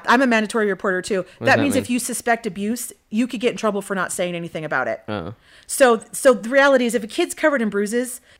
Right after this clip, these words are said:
Speaker 1: and I say, you know, "How'd that happen?" They go, "My mom hits me," I have to call the police, even if I don't believe the kid. Like, it's my job. It's, it's the
Speaker 2: Oh.
Speaker 1: law. And so the teacher calls the police. The police question it. They, the moms say that, um, she fell down the stairs.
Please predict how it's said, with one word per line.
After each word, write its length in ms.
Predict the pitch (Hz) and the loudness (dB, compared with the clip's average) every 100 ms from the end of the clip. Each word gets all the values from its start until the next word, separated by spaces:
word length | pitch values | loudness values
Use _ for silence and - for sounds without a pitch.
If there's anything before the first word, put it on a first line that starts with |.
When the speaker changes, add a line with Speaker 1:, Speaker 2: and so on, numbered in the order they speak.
| _ | _
Speaker 1:
and 140 | 240 226 | 0 0
I 80 | 226 | 0
say, 280 | - 233 226 | 0 0 0
you 140 | 214 | -2
know, 120 | 208 | -2
"How'd 180 | 202 214 | 0 0
that 100 | 220 | 0
happen?" 300 | 220 208 220 | 0 -2 -2
They 80 | 214 | -4
go, 80 | 208 | -2
"My 120 | 202 | -2
mom 220 | 196 196 | -2 -2
hits 200 | 196 202 | -4 -4
me," 140 | 233 226 | -4 0
I 100 | 233 | 2
have 300 | 254 226 226 | 2 2 0
to 80 | 208 | -2
call 180 | - 185 | -4 -4
the 80 | 170 | -4
police, 300 | - 170 - | -6 -6 -4
even 160 | 277 339 | -2 0
if 100 | 320 | 0
I 60 | |
don't 140 | 240 226 | 0 -2
believe 200 | 220 214 | -4 -6
the 60 | 180 | -6
kid. 340 | - 208 - - - - - - - | -2 -2 -2 -10 -20 -20 -20 -20 -4
Like, 160 | 220 214 | -2 -2
it's 120 | 285 | -2
my 180 | 254 233 | 2 2
job. 360 | 208 214 110 - | 4 2 2 -2
It's, 100 | 202 | -4
it's 280 | 214 240 208 | 2 4 4
the 80 | 240 | 4
Speaker 2:
Oh. 20 | |
Speaker 1:
law. 380 | 226 220 131 - - - | 6 6 4 -2 -8 0
And 200 | 240 240 | 2 2
so 220 | - 247 | 2 0
the 80 | 247 | 0
teacher 340 | - 254 302 | -6 -6 -6
calls 280 | - 240 240 | -2 -2 -2
the 80 | 294 | -8
police. 400 | 302 208 262 - | -6 -4 -4 -6
The 160 | 214 | -8
police 360 | 214 190 202 - | -6 -6 -6 -6
question 440 | - 196 - 214 | -2 -2 -2 -8
it. 120 | 220 | -6
They, 100 | 214 | -6
the 220 | 196 _ 214 | -8 _ -4
moms 320 | 208 214 240 | -2 -4 -4
say 240 | - 226 | -4 -4
that, 240 | 214 208 196 | -2 -2 0
um, 320 | 190 170 175 _ _ _ | -4 -4 -10 _ _ _
she 180 | - 262 | -6 -4
fell 240 | 226 233 233 | 2 4 4
down 220 | 226 233 | 2 2
the 60 | |
stairs. 580 | 269 - 151 165 - - | -2 -2 0 -2 -4 -12